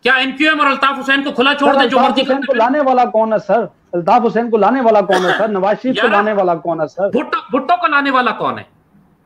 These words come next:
Speaker 1: नवाज शरीफ
Speaker 2: उस-,
Speaker 1: को
Speaker 2: उस
Speaker 1: लाने
Speaker 2: पर भी
Speaker 1: वाला
Speaker 2: सवाल
Speaker 1: कौन है?
Speaker 2: करें, सर। सौ फीसद।
Speaker 1: तो यही बात है,
Speaker 2: यही है।
Speaker 1: आप पल-, पाकिस्तान के अंदर आप जब
Speaker 2: अगर
Speaker 1: फौजी चाहते हैं कि पॉलिटिशियंस को वापस लेकर आए, तो कोई से तो फौ-, कौम के अंदर से ही पॉलिटिशियन को उठाएंगे ना। अगर वो हरामखोर निकल आए, तो फौज के क्या कसूर है?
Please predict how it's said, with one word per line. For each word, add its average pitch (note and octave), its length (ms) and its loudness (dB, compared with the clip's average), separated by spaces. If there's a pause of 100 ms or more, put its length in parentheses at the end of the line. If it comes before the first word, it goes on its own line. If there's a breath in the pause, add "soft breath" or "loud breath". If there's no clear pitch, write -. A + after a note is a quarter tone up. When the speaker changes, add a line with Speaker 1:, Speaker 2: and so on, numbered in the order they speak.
(160)
Speaker 1:
नवाज D4+ 220 2
शरीफ C#4+ 220 0
Speaker 2:
उस-, A#3+ 40 2
Speaker 1:
को C4+ 80 2
Speaker 2:
उस C#4 60 4
Speaker 1:
लाने C4+ 80 4
Speaker 2:
पर - 80 4
भी B3+ 40 2
Speaker 1:
वाला B3 160 2
Speaker 2:
सवाल A3 100 4
Speaker 1:
कौन F#3 100 0
है? F#3+ 60 2
Speaker 2:
करें, F3 100 2
सर। F#3 220 -6
सौ E4+ 280 0
फीसद। F4 280 0
Speaker 1:
तो F#3+ 60 2
यही C#4 280 0
बात C4 280 0
है, D4 100 4
Speaker 2:
यही C#4+ 120 2
है। A#3 80 4
Speaker 1:
आप C4 280 -2
पल-, B3 160 -4
पाकिस्तान B3+ 760 -2
के C#4 140 -2
अंदर B3+ 260 0
आप C4+ 300 0
जब A#3 100 2
Speaker 2:
अगर B3 200 -2
Speaker 1:
फौजी G#3+ 320 -2
चाहते B3+ 340 -4
हैं C#4 120 0
कि C#4 100 -2
पॉलिटिशियंस C4 600 0
को C#4+ 100 -2
वापस A3 500 -2
लेकर B3 280 2
आए, C#4+ 220 0 (220 loud breath)
तो A3+ 60 -2
कोई E4+ 400 2
से F#4 160 0
तो F4+ 100 2
फौ-, A#3+ 360 0
कौम D#4 220 2
के D#4 100 -2
अंदर D4+ 220 0
से - 140 -6
ही C#4+ 40 -2
पॉलिटिशियन B3 520 -2
को A3 100 -2
उठाएंगे F3 380 -2
ना। - 220 0 (120)
अगर C4 200 0
वो F4+ 180 2
हरामखोर C4+ 580 0
निकल B3 260 0
आए, A#3+ 120 2 (160)
तो B3+ 60 0
फौज C4 280 0
के B3+ 100 -2
क्या G#3+ 140 0
कसूर C3+ 320 -8
है? G2 60 -16